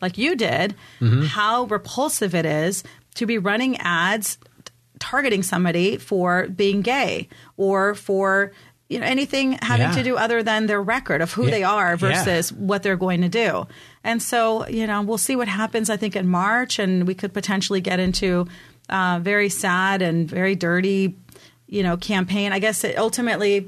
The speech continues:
Speaker 1: you know, you get close to the day of election and things just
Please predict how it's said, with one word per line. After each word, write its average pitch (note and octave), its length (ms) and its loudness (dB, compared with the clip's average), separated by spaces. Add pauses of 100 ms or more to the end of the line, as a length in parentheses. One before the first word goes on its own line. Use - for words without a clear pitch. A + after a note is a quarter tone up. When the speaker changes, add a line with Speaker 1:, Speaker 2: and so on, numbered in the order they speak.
(140)
Speaker 1:
you G3 120 -2
know, F3+ 140 0
you F#3 120 0
get F3+ 180 -2
close G3 320 -2
to F#3+ 120 0
the E3+ 180 0 (340)
day F#3+ 160 0
of F3+ 80 -2
election F3+ 500 0
and D#3+ 120 -2
things F3+ 300 0
just - 320 -4